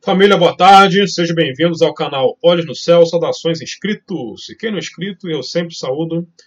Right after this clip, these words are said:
Venha fazer parte dessa família. Eu peço que deixe o joinha para fortalecer o nosso vídeo e também para fortalecer o nosso canal. Hoje é dia dezessete de sete de dois mil e vinte e um.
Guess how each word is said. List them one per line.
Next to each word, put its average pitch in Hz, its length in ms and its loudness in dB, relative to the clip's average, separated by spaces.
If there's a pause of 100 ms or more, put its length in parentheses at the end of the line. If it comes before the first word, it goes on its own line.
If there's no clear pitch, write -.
(320)
Venha 160 120 0
fazer 151 300 -2
parte 156 320 0
dessa 131 180 -12
família. 151 360 -4
Eu 127 100 -6
peço 165 340 2
que 160 140 -14
deixe 143 320 -8
o 123 40 -12
joinha 131 420 -8
para 135 240 -8
fortalecer 143 760 -8 (380)
o 165 80 -16
nosso 151 300 -8
vídeo 214 500 -10 (160)
e 220 100 -12
também 160 360 -8
para 165 180 -4
fortalecer 151 800 -8
o 160 80 -10
nosso 139 320 -12
canal. 117 340 -10 (400)
Hoje 170 260 -2
é 139 40 -4
dia 131 240 -8
dezessete 165 640 -2
de 220 120 -12
sete 156 520 -4 (180)
de 175 100 -10
dois 165 240 -6
mil 135 140 -10
e 160 260 -12
vinte 202 220 -8
e 196 80 -10
um. 185 180 -6